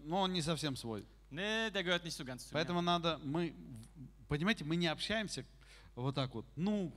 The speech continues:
Speaker 1: всё, класс, я открыл своё сердце.
Speaker 2: Versteht ihr, wir, wir haben nicht so Gemeinschaft, dass wir uns sofort öffnen.
Speaker 1: Не-не-не-не, это, это, это, это моя команда.
Speaker 2: Nee, nee, der gehört zu meinem Team.
Speaker 1: Это команда Тимура.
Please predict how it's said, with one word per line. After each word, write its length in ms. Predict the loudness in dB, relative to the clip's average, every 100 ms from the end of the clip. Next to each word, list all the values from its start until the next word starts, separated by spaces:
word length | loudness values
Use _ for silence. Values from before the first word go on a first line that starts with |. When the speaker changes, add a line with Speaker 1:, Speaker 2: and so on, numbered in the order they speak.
| -12
Speaker 1:
всё, 260 | -4 0 0
класс, 400 | 0 -4 -4 -4
я 120 | -4
открыл 280 | -4 -4 -6
своё 200 | -4 -8
сердце. 280 | -8 -12 -6
Speaker 2:
Versteht 220 | -2 -2
ihr, 100 | 2
wir, 280 | 4 4 4
wir 120 | 4
haben 160 | 4 2
nicht 140 | 0
so 120 | -2 -2
Gemeinschaft, 440 | 0 0 0 -2
dass 140 | -4 -4
wir 100 | -6
uns 140 | -8
sofort 340 | -6 -4 -2
öffnen. 480 | -2 -4 -6 -8 -6 4
Speaker 1:
Не-не-не-не, 680 | 6 8 6 6 4 4
это, 160 | 4 0
это, 220 | 0 -6 -8
это, 200 | -8 -6
это 140 | 0
моя 240 | 2 2
команда. 500 | 2 -2 -2 -4 -8 -10 -8
Speaker 2:
Nee, 140 | -4
nee, 180 | -2 -2
der 260 | 0 2 2
gehört 160 | 0
zu 80 | -2
meinem 220 | 0 -2
Team. 300 | -2 -6 -6 -4
Speaker 1:
Это 200 | -2 -2
команда 360 | 0 2 2 0
Тимура. 600 | -2 -4 -2 -2 -2 -6